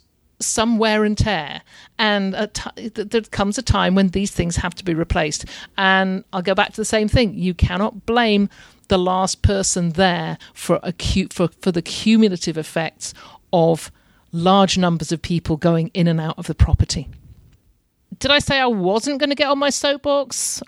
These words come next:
I think where I'm coming from here is that I have heard from a number of owners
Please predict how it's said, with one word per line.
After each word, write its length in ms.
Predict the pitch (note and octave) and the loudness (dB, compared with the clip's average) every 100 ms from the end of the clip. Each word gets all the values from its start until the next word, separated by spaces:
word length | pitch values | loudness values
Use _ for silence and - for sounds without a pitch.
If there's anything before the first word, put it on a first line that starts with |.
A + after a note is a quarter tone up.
| - | -4
I 100 | B3+ | 0
think 280 | B3+ D#4+ C4 | 2 2 2
where 80 | B3+ | 2
I'm 100 | A#3 | 2
coming 300 | - A3+ A3 | 0 2 2
from 180 | G#3+ G3+ | 2 0
here 300 | - G#3 G3 | 2 2 4
is 100 | G3 | 2
that 140 | G3+ | 0
I 80 | G3+ | -2
have 320 | - F#3 F#3 | -2 -2 -2
heard 400 | - G#3 F#3+ F#3+ | 0 2 4 2
from 560 | - F#3 F3 E3+ F3 F3 _ _ _ _ _ _ _ _ _ _ | -2 -2 0 0 -2 -6 _ _ _ _ _ _ _ _ _ _
a 100 | G#3+ | 2
number 380 | G3 F3+ G3 A3 | 4 4 4 2
of 100 | G3+ - | 2 2
owners 640 | G#3+ A3 G#3 G3 - - | 2 4 2 0 -4 -8